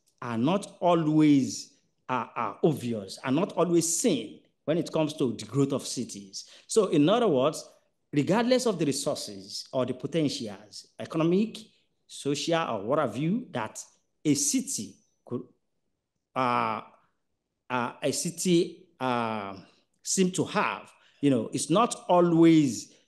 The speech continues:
it's not always fully actualized because government involvement is very low, and then laws are immobile. You know, the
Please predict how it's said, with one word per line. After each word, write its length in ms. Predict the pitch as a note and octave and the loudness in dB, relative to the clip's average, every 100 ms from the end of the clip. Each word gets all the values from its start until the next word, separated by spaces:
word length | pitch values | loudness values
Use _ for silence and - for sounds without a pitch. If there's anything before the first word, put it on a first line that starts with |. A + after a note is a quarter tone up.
| _ | _
it's 120 | A#2+ | -2
not 340 | B2 G3 G#3 - | 0 0 -2 -2
always 400 | E3 D#3+ D#3+ D#3+ | 2 2 2 2
fully 480 | - - F3+ F3+ F3+ | 0 -2 0 0 -2
actualized 880 | C#3 - - B2+ C#3 B2 G2 - - _ _ _ A2+ | -4 -6 -4 0 0 0 -4 -12 -20 _ _ _ -2
because 920 | C#3 - G3 C3 D#3 C#3 G2+ - _ _ _ _ _ _ _ - | -2 2 2 4 2 0 -6 -12 _ _ _ _ _ _ _ 0
government 640 | E3 F3 E3+ F3 F3 F3 | 2 4 4 4 4 2
involvement 460 | C#3 A#2+ C#3 C#3+ B2+ | -2 2 2 2 0
is 140 | A#2 | -4
very 260 | - C3+ C3 | -2 0 0
low, 400 | B2 B2+ G#2+ F#2 - _ _ - | 2 0 -2 -8 -20 _ _ -6
and 200 | A#2+ G#2 | -4 -4
then 440 | A2+ A#2 C#3+ - - _ A#2+ | -4 0 0 -2 -18 _ -2
laws 880 | C3+ F3+ D3 A2 F#2+ F2+ - - _ _ - | 4 6 4 2 -4 -12 -12 -14 _ _ -8
are 200 | A2+ A2 - - | -4 -6 -6 0
immobile. 540 | D3+ B2 A2+ F#2+ F2+ - | 2 2 -2 -8 -14 -12
You 100 | G#2+ | -10
know, 220 | G2 - | -10 -10
the 240 | B2+ B2+ | -4 -4